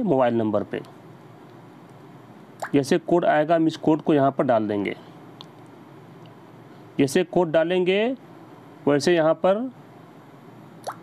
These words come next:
मेरा ट्रांसफ़र हो गया, लिख दिया "Thanks, money has been sent successfully", यानी मेरा ट्रांसफ़र हो गया। यहाँ से इसको हम डन कर देंगे। तो दोस्तों देख सकते हैं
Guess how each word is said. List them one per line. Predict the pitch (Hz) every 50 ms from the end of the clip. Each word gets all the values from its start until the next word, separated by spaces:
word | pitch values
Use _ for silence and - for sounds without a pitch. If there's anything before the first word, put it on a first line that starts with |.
| - - - - -
मेरा | 127 139 151 160 175 190
ट्रांसफ़र | 180 - - - - - - - - - - - - - - - - - - 143 143 143 143 139 - 170
हो | 143 117 131 139 131
गया, | 120 123
लिख | 123 143 160 156
दिया | 156 160 165 156 - -
"Thanks, | - - 135 113 104 101 - - - - - - - - - - - - -
money | - 123 131 151 165 156
has | 120 127 147 147 131 120 120
been | 135 156 170 185 196 208 196 -
sent | - - 143 147 160 180 185 - -
successfully", | 131 - - 139 127 120 - - 127 113 101 92 - - - - - - - - - - - - -
यानी | 123 151 151
मेरा | 143 143 139 156 165
ट्रांसफ़र | - - 143 139 139 131 - - 180 180
हो | 165 123 123 120
गया। | 113 110 98 92 - - - - - - - - - -
यहाँ | 123 131 139 143
से | 135 165
इसको | 143 - - 170
हम | 165 151
डन | 135 123 120
कर | 104 117 104 101
देंगे। | 101 98 95 92 - - - - - - - - - - - - - - - - - - - - - - -
तो | 135
दोस्तों | 123 147 151 139 139 - 180 175
देख | 147 160 170 160
सकते | - - 165 147 - - 180
हैं | 170 165 175 185 190 208 247 277